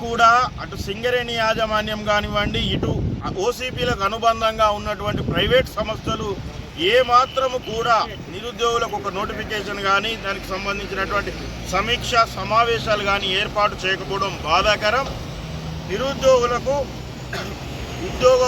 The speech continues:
ఉపాధి అవకాశాలు కల్పించకపోతే పెద్ద ఎత్తున ఆందోళనలు తప్పవు.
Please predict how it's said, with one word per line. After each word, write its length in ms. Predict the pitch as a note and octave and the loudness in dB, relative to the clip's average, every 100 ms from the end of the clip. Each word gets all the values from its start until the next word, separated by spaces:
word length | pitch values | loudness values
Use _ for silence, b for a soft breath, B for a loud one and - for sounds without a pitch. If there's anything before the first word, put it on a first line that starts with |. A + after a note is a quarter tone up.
| A#3+ | 2
ఉపాధి 420 | A3+ A#3+ A#3 A#3 A3+ - - D#3 | 0 4 4 4 -2 -8 -6 -4
అవకాశాలు 600 | G#3 G#3+ A3+ G#3+ G#3 G#3+ F3+ | -2 2 2 2 0 0 -2
కల్పించకపోతే 960 | F#3+ G3 F#3 G3 G3 F#3 F3+ F3+ G3 A3 F3 - - - - - - - - - - | -2 -2 -4 -4 -2 -2 -2 -2 0 2 2 -2 -6 -6 -6 -6 -6 -6 -6 -4 -2
పెద్ద 200 | F#3+ A3+ A#3+ | 0 4 4
ఎత్తున 240 | A#3+ A#3 G#3 | 2 0 2
ఆందోళనలు 400 | G3+ G#3 G#3+ G#3 G3 | 2 0 -2 -2 0
తప్పవు. 320 | F#3 A#3 C4 | 0 0 0